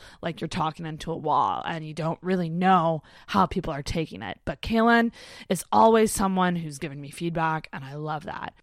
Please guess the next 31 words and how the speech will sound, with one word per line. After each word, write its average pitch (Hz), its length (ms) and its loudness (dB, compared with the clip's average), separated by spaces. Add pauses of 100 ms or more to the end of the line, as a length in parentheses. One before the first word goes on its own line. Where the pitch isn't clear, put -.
And 320 260 8
I 277 140 8
hope 294 320 6
to 285 100 -4
get 320 240 0
you 320 80 8
on 330 120 8
the 240 100 2
show 339 300 6
soon, 190 360 2
girl. 196 380 8
I 226 80 2
know 214 100 6
you're 233 160 8
growing 233 400 8
a 196 60 2
human 247 420 6
and 202 160 0
running 214 240 6
a 180 40 0
business, 185 540 2 (440)
but 185 420 4
I 175 160 -2
seriously 202 680 0
think 170 460 -6 (100)
you 196 100 -4
would 160 80 -4
be 160 100 -6
an 151 80 -8
amazing 170 400 -4
guest. 160 420 0